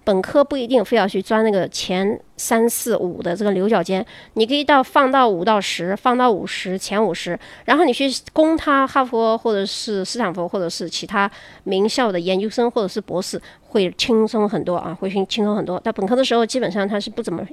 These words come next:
愿意录取中国人的。那么这个录取的过程其实也是非常透明的，这种不公平和不透明性往往很多人在社会上成为一个热点，但是很多时候我们发现每一年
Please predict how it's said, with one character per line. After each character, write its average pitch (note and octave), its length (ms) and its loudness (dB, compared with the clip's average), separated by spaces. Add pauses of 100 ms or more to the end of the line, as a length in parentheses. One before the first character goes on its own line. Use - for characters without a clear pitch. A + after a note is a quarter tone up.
(100)
愿 G#3+ 200 0
意 G#3 100 4
录 G#3+ 140 0
取 - 160 -6
中 G#3+ 160 0
国 G#3 80 2
人 F#3 140 0
的。 G#3 100 0 (300)
那 B3+ 100 4
么 B3+ 140 4 (320)
这 F4+ 180 6
个 C#4 260 8
录 E4 140 2
取 C4+ 160 0
的 A#3+ 60 6
过 C4+ 160 8
程 A#3 340 4 (380)
其 - 180 0
实 C#4+ 120 0
也 G#3+ 120 2
是 A3 120 -2
非 C4+ 100 0
常 C4+ 160 6
透 D4+ 220 4
明 E3+ 180 2
的， - 140 -2 (200)
这 C#4 120 2
种 C4 200 6
不 D4+ 80 -2
公 F4 200 6
平 C#4+ 200 8
和 G3+ 220 4
不 A#3 160 -2
透 D4+ 140 4
明 A3+ 180 6
性 A#3+ 180 6 (440)
往 A#3+ 320 8
往 G#3 500 4 (100)
很 - 180 0
多 B3 140 8
人 C4+ 240 8
在 A#3 320 6
社 C4 180 2
会 C4 80 4
上 C4 180 2
成 A#3 160 0
为 A#3+ 80 6
一 A#3+ 40 2
个 C4 80 0
热 C#4 160 6
点， F3 180 0
但 C4 160 6
是 C4+ 160 4
很 G#3 300 2
多 E4+ 180 4
时 C#4+ 160 2
候 C#4+ 180 6
我 G3+ 40 2
们 F#3+ 160 0
发 B3+ 160 2
现 C4 140 4
每 F3 120 4
一 A#3 120 4
年 G#3+ 280 6